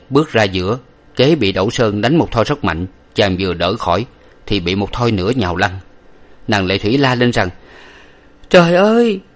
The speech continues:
thôi rồi còn chi." Nhắc lại khi dứt hiệp thứ sáu, hai người bạn của Hoàng Ngọc Ẩn đỡ chàng dậy, đem lại ghế, ngồi rửa mặt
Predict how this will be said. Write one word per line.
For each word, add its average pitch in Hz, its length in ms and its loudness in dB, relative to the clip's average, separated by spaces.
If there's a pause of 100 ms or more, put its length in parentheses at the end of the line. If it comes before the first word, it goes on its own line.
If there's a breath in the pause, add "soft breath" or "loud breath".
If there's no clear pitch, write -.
thôi 220 240 8
rồi 196 260 4
còn 180 360 6
chi." 214 440 2 (1500)
Nhắc 131 200 -2
lại 87 220 0
khi 101 280 -2
dứt 131 200 -2
hiệp 92 180 -4
thứ - 100 -4
sáu, 123 300 -6 (380)
hai 131 200 0
người 101 180 -2
bạn 90 200 0
của 123 120 0
Hoàng 92 180 -2
Ngọc 92 140 -4
Ẩn 113 280 0
đỡ 101 200 0
chàng 82 220 -4
dậy, 78 160 -8 (260)
đem 107 200 -4
lại 87 160 -4
ghế, 113 280 -4 (180)
ngồi 98 320 0
rửa 104 120 0
mặt 110 180 -2